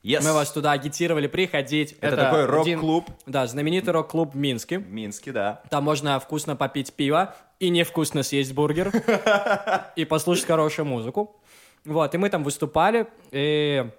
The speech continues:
Speaker 2: попросили звукорежиссёра, э, так сказать, записать лайв, то есть, э, выступление, э, вот. И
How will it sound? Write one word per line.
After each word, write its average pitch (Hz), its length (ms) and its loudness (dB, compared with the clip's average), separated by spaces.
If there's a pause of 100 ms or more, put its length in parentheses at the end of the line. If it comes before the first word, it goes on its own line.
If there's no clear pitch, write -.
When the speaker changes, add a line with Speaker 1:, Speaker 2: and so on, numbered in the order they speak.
(440)
Speaker 2:
попросили 156 440 -2
звукорежиссёра, 147 1000 0
э, 110 600 -2
так 117 120 -14
сказать, 113 360 -6
записать 143 680 -2
лайв, 175 400 2
то 135 120 -6
есть, - 280 -8
э, 104 120 -8
выступление, 160 920 -2 (180)
э, 104 640 -6 (120)
вот. 117 280 -2
И 135 540 0